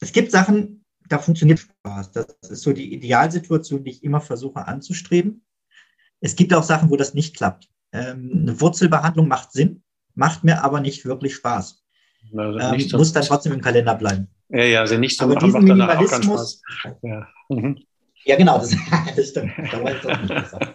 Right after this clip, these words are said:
Speaker 2: <laughs> Äh, das ist also so die, die, der, der Folgeschaden, genau. Und dieser Minimalismus zu gucken, ähm, ähm, leisten wir da einen Beitrag mal selber oder die anderen? Das ist, glaub ich, eine gute Frage und, ähm, macht's einem Spaß. Das sind, glaub ich, zwei sehr wesentliche Fragen,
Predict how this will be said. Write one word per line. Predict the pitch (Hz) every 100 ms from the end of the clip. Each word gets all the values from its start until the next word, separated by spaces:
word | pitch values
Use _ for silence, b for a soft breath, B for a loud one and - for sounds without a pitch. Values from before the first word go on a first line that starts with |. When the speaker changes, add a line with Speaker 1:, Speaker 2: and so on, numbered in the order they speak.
| -
Speaker 2:
<laughs> | 147 - - - - 156 - 180 175
Äh, | 147 143
das | 143
ist | 160 -
also | 135 143
so | 139 131
die, | 135
die, | 127 127
der, | 127 120
der | 123
Folgeschaden, | 117 139 139 123 - 107 107 110
genau. | 113 117
Und | 151
dieser | 185
Minimalismus | 160 156 143 139 160 - 117
zu | -
gucken, | - 135 123 117 123
ähm, | 135 131 123 117 B B B 147 - -
ähm, | - 131 143 131 135
leisten | 131 123 147 151
wir | 127
da | 120
einen | 117
Beitrag | 117 170 - 165 175 170
mal | 135
selber | 139 151 151 131
oder | 131
die | 123 123
anderen? | 139 175 185 247
Das | 226 - -
ist, | - - -
glaub | 147
ich, | 131
eine | 127
gute | - 147 170
Frage | - - 151 185 185 180
und, | 151 147 -
ähm, | 147 135 139 135
macht's | 139 - -
einem | 127
Spaß. | 117 - 52 -
Das | - -
sind, | - 135
glaub | 67 65
ich, | -
zwei | - 62 62 65
sehr | 117 69 69 120
wesentliche | 131 135 117 - - 120
Fragen, | - - 57 -